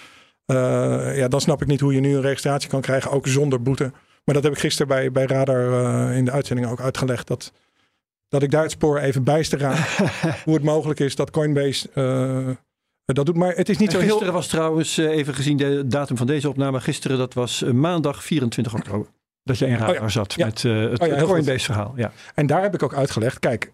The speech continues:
Speaker 1: eh, natuurlijk is het vervelend als D N B en A F M niet handhaven. Want daardoor, eh, is het risiconiveau in de markt hoger. Daardoor heb je kans op fraudes en daardoor, daardoor heb je geen level playing field voor marktpartijen.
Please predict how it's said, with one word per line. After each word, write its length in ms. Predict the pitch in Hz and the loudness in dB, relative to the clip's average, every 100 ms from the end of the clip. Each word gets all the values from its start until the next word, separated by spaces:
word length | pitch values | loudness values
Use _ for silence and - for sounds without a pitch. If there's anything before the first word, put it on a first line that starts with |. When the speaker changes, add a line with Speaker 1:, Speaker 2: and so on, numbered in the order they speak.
| _ | _
Speaker 1:
eh, 200 | 147 139 139 _ | 0 0 -4 _
natuurlijk 480 | 151 147 156 240 185 | 2 2 4 4 4
is 80 | 156 | 0
het 80 | |
vervelend 480 | 147 151 175 190 170 | -2 0 2 2 0
als 120 | 156 | -2
D 20 | 135 | 0
N 160 | 147 | 2
B 40 | 143 | 2
en 220 | 175 160 | 2 0
A 120 | 143 | -2
F 40 | 147 | 0
M 100 | 139 | 0
niet 120 | 135 | 0
handhaven. 520 | 123 127 104 107 147 | 0 -2 -4 -8 -6
Want 180 | 135 131 | -2 0
daardoor, 360 | 151 151 135 135 _ | 0 2 0 -4 _
eh, 240 | - 123 123 - - | -4 -2 -2 -4 -4
is 120 | 135 | -2
het 100 | 127 | 0
risiconiveau 640 | 147 190 165 160 139 135 127 | 2 2 2 0 0 0 0
in 60 | |
de 60 | 117 | 2
markt 280 | 120 190 - | 2 0 0
hoger. 380 | 170 170 170 | 0 0 -2
Daardoor 220 | 147 113 110 | -2 -2 -2
heb 120 | 117 | -2
je 60 | |
kans 200 | 139 127 | -2 -2
op 80 | 120 | -2
fraudes 460 | - 175 185 180 175 | 0 2 2 0 0
en 100 | 151 | 0
daardoor, 300 | 135 139 139 | 2 0 0
daardoor 200 | 139 131 | -2 0
heb 80 | 127 | 0
je 40 | 147 | 0
geen 180 | 147 | 0
level 240 | 139 135 131 | 2 0 -2
playing 280 | 127 131 117 | -2 -2 -2
field 180 | 131 | -2
voor 140 | - 123 | -2 0
marktpartijen. 600 | 123 107 - - 107 | 0 -2 -6 -6 -6